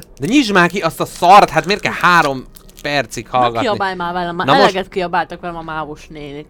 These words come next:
Speaker 1: Na, szóval, kintsugi, de nem akarsz kicsit belehörögni a nem olyan durva?
Speaker 2: Mocog kibaszott, rohadék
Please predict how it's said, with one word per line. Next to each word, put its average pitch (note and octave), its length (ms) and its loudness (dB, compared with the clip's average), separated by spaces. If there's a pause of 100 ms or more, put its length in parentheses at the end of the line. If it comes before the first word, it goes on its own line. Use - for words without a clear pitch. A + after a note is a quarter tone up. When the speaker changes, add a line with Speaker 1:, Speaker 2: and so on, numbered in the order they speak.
Speaker 1:
Na, A#2 380 -2 (180)
szóval, C#3+ 480 2
kintsugi, C#3+ 760 -6 (260)
de C3 120 0
nem C3+ 140 -2
akarsz C#3+ 260 -4
kicsit D#3 280 -8
belehörögni D3 600 -4
a D3 340 -6 (380)
nem A#2+ 220 -6
olyan C#3 220 -2
durva? G#2+ 440 -6 (160)
Speaker 2:
Mocog A3 440 -14
kibaszott, F3 560 -14
rohadék F3+ 640 -12